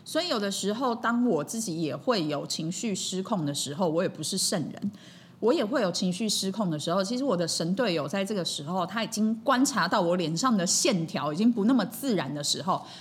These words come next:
他就会出来拍拍我，“我来，交给我，然后你去走一走。”所以这个时候我就会很乐意的转身，把球就直接给他，然后我就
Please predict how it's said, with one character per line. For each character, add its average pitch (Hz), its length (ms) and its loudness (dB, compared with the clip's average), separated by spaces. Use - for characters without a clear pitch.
他 240 140 -2
就 247 120 4
会 240 140 0
出 220 220 0
来 160 160 0
拍 202 120 -4
拍 196 200 0
我 165 180 -4
，“我 165 200 0
来， 160 320 -6
交 202 240 0
给 151 240 -4
我， 160 280 -4
然 160 100 -2
后 160 60 -2
你 160 80 -4
去 233 160 -2
走 - 240 -2
一 165 60 -2
走。” 170 260 -4
所 277 100 0
以 294 40 2
这 285 140 -2
个 330 120 4
时 214 160 2
候 262 160 4
我 208 60 4
就 240 120 4
会 208 80 4
很 175 240 4
乐 254 180 4
意 254 160 2
的 175 200 0
转 151 320 -2
身， 202 320 0
把 247 120 6
球 214 480 8
就 320 180 6
直 202 240 2
接 214 240 2
给 202 260 -4
他， 185 400 0
然 170 140 0
后 233 160 2
我 170 160 0
就 175 300 0